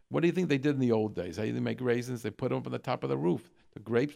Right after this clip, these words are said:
put on top of the roof and they dried out. That's what they call the muksa. They put it aside, grogros u'tzmukim. So I, I think really, uh, people are, are, are getting a little bit, I mean, not saying everything is usher and everything, I, I understand, but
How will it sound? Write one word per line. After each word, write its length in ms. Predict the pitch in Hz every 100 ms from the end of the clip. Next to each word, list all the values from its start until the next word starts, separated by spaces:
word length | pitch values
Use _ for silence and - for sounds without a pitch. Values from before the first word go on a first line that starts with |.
| -
put 140 | 131
on 140 | 151
top 220 | 151 147 -
of 40 |
the 80 | 139
roof 260 | 139 156 120
and 80 |
they 80 | 110
dried 360 | 104 113 113 127
out. 240 | 139 123 - - -
That's 200 | - -
what 140 | 117
they 60 | 110
call 240 | - 123
the 60 | 131
muksa. 440 | 170 180 - 92 - _ _
They 140 | - 110
put 220 | - 117
it 80 | 120
aside, 380 | 139 170 160 123
grogros 440 | 113 113 135 131
u'tzmukim. 540 | 135 - 180 180 95 - _ _ _
So 220 | - 123 -
I, 220 | - 147 143
I 100 | 147
think 280 | 143 196 175
really, 540 | 143 135 127 123 120 - _ _ _
uh, 220 | 117 113
people 440 | - 156 151 123 110
are, 260 | 113 110 -
are, 120 | - 113 -
are 100 | 110
getting 360 | 101 123 123 113
a 60 |
little 220 | 120 123
bit, 200 | 113 113 107 - -
I 60 |
mean, 140 | 120 107
not 200 | 143 156
saying 460 | 160 143 131 127 - _ _ _ _ _
everything 360 | 120 139 151 151
is 100 | 135
usher 300 | 127 127 127
and 100 | 107
everything, 260 | 139 139 101
I, 160 | 87 -
I 80 |
understand, 480 | 156 151 - 160 110
but 200 | 110 85